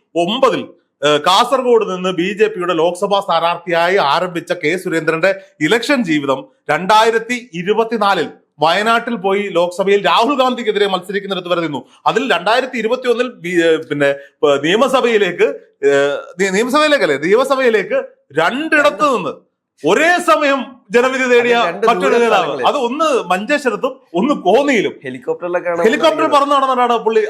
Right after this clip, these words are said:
Speaker 1: ആ, കേരളത്തിൽ വേറെ ഏത്, എടാ, ഇ എം എസിനെ കൊണ്ട് പറ്റിയിട്ടില്ല, ദയനാരെ കൊണ്ട് പറ്റിയിട്ടില്ല, ഉമ്മൻചാണ്ടിയെ കൊണ്ട് പറ്റിയിട്ടില്ല, കെ കരുണാകരനെ കൊണ്ട് പറ്റിയിട്ടില്ല, ഈ ബി-, ജയിച്ചോ തോറ്റോ സുരേ-, സുരേന്ദ്രനെ കൊണ്ട് മാത്രം സാധിച്ച ഒരു പരിപാടിയാണ് എന്ന കാര്യത്തിൽ യാതൊരു വിധമായ സംശയവുമില്ല.
Speaker 2: അതെ.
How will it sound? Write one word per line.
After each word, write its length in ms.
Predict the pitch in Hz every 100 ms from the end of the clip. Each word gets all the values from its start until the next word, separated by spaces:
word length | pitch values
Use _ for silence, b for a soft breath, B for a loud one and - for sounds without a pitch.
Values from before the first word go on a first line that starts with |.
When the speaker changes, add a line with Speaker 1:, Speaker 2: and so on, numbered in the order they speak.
| -
Speaker 1:
ആ, 140 | 190 -
കേരളത്തിൽ 340 | 220 302 330 277
വേറെ 120 | 311
ഏത്, 440 | 294 311 330 247 220
എടാ, 100 | 240
ഇ 220 | 214 262
എം 180 | 285 269
എസിനെ 220 | 269 247
കൊണ്ട് 200 | 247 220
പറ്റിയിട്ടില്ല, 720 | 202 190 180 165 143 135 135
ദയനാരെ 400 | 147 202 254 269
കൊണ്ട് 260 | 269 247 233
പറ്റിയിട്ടില്ല, 520 | 196 180 165 160 156
ഉമ്മൻചാണ്ടിയെ 640 | 143 170 262 262 269 262
കൊണ്ട് 200 | 262 240
പറ്റിയിട്ടില്ല, 480 | 214 - 165 151 147
കെ 280 | 143 165 220
കരുണാകരനെ 460 | 254 240 233 220 214
കൊണ്ട് 200 | 208 170
പറ്റിയിട്ടില്ല, 560 | 151 135 123 117 120 B B - 147
ഈ 60 | 147 _ -
ബി-, 1040 | 175 160 233 254 262 - 254 233 220 - _ _
ജയിച്ചോ 640 | 143 170 202 185 262 277 254
തോറ്റോ 480 | 254 254 175 - B -
സുരേ-, 360 | 180 226 277
സുരേന്ദ്രനെ 480 | - 214 262 294 294
കൊണ്ട് 200 | 294 285
മാത്രം 680 | 233 226 262 - 269 240 - _
സാധിച്ച 440 | 208 208 240 247
ഒരു 320 | 262 233 233 214
പരിപാടിയാണ് 640 | 208 247 262 247 233 247
എന്ന 200 | 240 233
കാര്യത്തിൽ 380 | 226 226 247 240
യാതൊരു 200 | 247 262
വിധമായ 240 | 262 262
സംശയവുമില്ല. 480 | 262 262 277 269
Speaker 2:
അതെ. 100 | 240